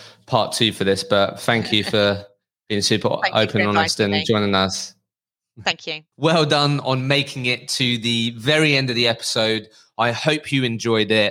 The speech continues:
Speaker 1: I've done my very best to try and level up this podcast that will hopefully mean that you can take even more learnings from these conversations and apply it to your own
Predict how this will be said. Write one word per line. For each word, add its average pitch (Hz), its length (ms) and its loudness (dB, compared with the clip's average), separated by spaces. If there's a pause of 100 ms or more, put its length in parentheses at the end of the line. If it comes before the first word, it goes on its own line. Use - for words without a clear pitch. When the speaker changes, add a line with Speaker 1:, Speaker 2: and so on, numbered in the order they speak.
(120)
Speaker 1:
I've 156 220 2
done 151 260 0
my 131 200 0
very 143 400 0
best 127 380 0
to 131 80 -6
try 120 260 -2
and 120 200 -2
level 135 280 2
up 127 140 0
this 117 160 -6
podcast 107 680 -4 (400)
that 123 160 0
will 123 160 0
hopefully 143 580 0
mean 113 300 2
that 110 100 0
you 110 160 -2
can 117 160 -8
take 113 320 -4
even 135 340 2
more 123 280 4
learnings 107 680 0 (280)
from 151 260 0
these 143 160 2
conversations 110 880 0
and 104 100 -2
apply 117 440 0
it 113 220 0
to - 160 -4
your 110 300 2
own 107 380 0